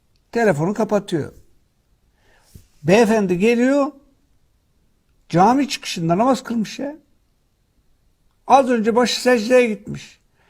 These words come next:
Gelmiş, "Benim kardeşimi bana kötülüyor, senin baş yazarın." diyor bir de. Aşağılıyor yani.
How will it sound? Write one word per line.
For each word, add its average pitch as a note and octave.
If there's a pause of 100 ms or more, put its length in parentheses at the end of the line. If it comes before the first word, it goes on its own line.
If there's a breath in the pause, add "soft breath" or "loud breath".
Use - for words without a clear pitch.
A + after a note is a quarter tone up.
(280)
Gelmiş, A#3+
"Benim A#3+
kardeşimi A3+
bana A3
kötülüyor, F3+
senin G#3
baş G3
yazarın." C#3+
diyor C3
bir B2+
de. -
Aşağılıyor F3
yani. -